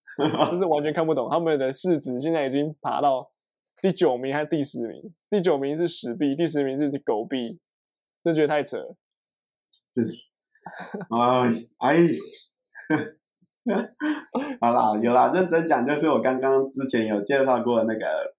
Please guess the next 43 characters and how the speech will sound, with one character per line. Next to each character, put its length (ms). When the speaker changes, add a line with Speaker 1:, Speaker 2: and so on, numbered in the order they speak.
Speaker 1:
不 60
是 60
之 140
前 180
啦， 100
在 200
节 180
目 220
稍 260
早 160
有 120
介 120
绍 140
过 160
这 100
个 160
Bit 380
币， 240
那 240
真 200
的 120
是 160
可 120
以 120
去 280
搜 460
一 60
下。 280
Speaker 2:
OK， 460
Speaker 1:
为 160
什 140
么 200
会 100
这 60
么， 140
Speaker 2:
我 40
们 60
的 40
Bit 20
币。 60
Speaker 1:
这 120
么 240
推？ 500